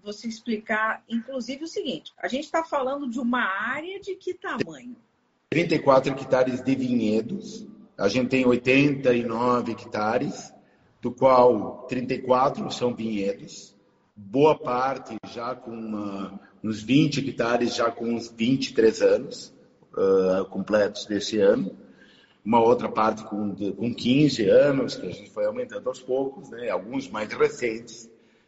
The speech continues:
Speaker 2: que são as novas variedades que a gente tá colocando agora.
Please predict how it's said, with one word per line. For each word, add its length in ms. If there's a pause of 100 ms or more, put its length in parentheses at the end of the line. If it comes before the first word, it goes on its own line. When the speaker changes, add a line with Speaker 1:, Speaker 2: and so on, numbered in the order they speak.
Speaker 2:
que 120
são 200
as 100
novas 320
variedades 500
que 100
a 20
gente 180
tá 100
colocando 380
agora. 580